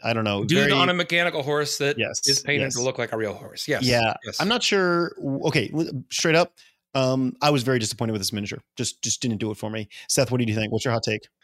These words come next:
Speaker 2: I mean, it's a, it's a human trying to look cool in the forty-first millennium. I mean, I kind of expect it. Like,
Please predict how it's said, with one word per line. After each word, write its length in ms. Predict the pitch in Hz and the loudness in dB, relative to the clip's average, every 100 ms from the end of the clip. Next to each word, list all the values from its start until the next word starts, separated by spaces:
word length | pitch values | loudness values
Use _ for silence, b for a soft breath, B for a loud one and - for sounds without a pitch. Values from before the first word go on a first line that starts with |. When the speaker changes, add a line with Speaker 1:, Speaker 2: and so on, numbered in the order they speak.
| b b b - | b b b -6
Speaker 2:
I 180 | 156 160 | -2 0
mean, 300 | 160 160 160 | 0 0 0
it's 240 | 147 147 | -2 0
a, 460 | 151 139 131 120 123 | 2 2 2 0 -2
it's 200 | 143 131 | -6 -4
a 40 | 131 | -6
human 720 | - 160 165 165 165 156 156 | -2 -2 0 -2 -2 -4 -6
trying 580 | - 143 143 143 139 139 | -4 -2 0 0 -2 -4
to 100 | 131 | -6
look 240 | 120 131 | -6 -6
cool 460 | - - 127 120 123 | -8 -6 -4 -2 -4
in 140 | 120 | -4
the 80 | 117 | -8
forty-first 580 | - 113 113 113 110 - | -8 -10 -8 -8 -10 -12
millennium. 520 | 110 107 107 101 104 B B B B B - | -10 -8 -8 -8 -10 B B B B B -4
I 100 | 131 | -2
mean, 220 | 127 123 | 0 0
I 80 | 127 | -2
kind 240 | - 143 | 0 0
of 100 | 135 | 0
expect 460 | 117 - - 117 - | -2 -4 -2 -4 -4
it. 80 | - - | -8 -2
Like, 260 | 127 - | -2 -2